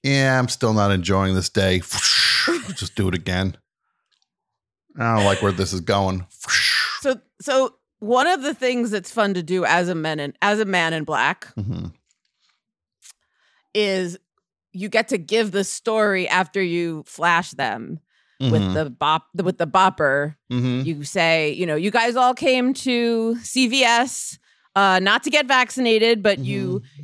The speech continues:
Speaker 2: came here because you're getting some conditioner for your hair, which, uh, it looks better than ever, and you're gonna go home and you're gonna have a great day."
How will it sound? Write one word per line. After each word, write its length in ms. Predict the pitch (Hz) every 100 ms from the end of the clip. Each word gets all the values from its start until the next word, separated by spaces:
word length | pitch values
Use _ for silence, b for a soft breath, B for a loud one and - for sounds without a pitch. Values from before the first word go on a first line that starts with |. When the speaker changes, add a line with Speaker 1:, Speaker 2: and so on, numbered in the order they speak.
| -
Speaker 2:
came 300 | - 254 254
here 420 | 262 254 247 247
because 540 | 202 196 - 190 185 156
you're 260 | 165 165
getting 580 | 139 202 208 202 190 196 _ _
some 220 | - 160
conditioner 800 | 156 202 277 - 302 285 277 262 262 b b b _ _
for 320 | - 208 196
your 160 | 185
hair, 380 | 226 285 269 262
which, 300 | 220 196 - - -
uh, 260 | 190 170 160
it 160 | 170 -
looks 240 | 208 208
better 240 | 220 214 202
than 100 | 226
ever, 380 | 240 240 233
and 160 | 190 180
you're 100 | 170
gonna 140 | 180
go 140 | 180 220
home 180 | 226 208
and 80 | 180
you're 80 |
gonna 120 | 180 196
have 100 | 170
a 40 |
great 200 | 175 160
day." 300 | 151 90 -